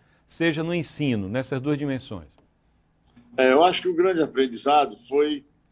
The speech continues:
Speaker 2: que a gente tem, no mundo de hoje, a gente tem que ter versatilidade para as mudanças. Então, você não pode ficar estático. Há uma,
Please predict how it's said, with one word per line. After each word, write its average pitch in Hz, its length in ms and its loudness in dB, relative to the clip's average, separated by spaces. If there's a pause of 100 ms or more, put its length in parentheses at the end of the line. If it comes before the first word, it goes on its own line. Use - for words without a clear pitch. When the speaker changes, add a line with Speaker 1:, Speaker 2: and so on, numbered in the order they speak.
Speaker 2:
que 139 80 -6
a 139 120 0
gente 143 460 -8
tem, 139 280 2
no 135 140 -2
mundo 143 340 -2
de 110 120 -4
hoje, 139 440 4 (260)
a 110 140 -4
gente 131 380 -6
tem 135 180 2
que - 80 -20
ter 123 180 4
versatilidade 127 1300 0 (320)
para 131 220 4
as 131 160 0
mudanças. 135 880 -6 (380)
Então, 165 760 4
você 151 220 0
não 175 120 -2
pode 131 420 2 (140)
ficar 104 720 -2
estático. 156 640 2
Há 139 160 6
uma, 139 400 -6